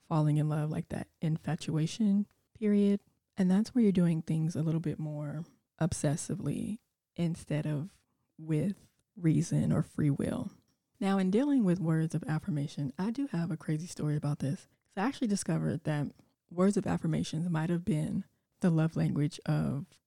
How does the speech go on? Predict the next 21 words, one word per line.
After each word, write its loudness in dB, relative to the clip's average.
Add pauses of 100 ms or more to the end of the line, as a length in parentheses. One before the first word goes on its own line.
(300)
one -2
of 2
my -2
exes. -8 (220)
And 0
I 2
was 0
just -2
putting 0
these -2
things, -4 (120)
these -6
two -6
things -4
together -6
as -6
I -4
was -6
reading -2
the -2
book, -4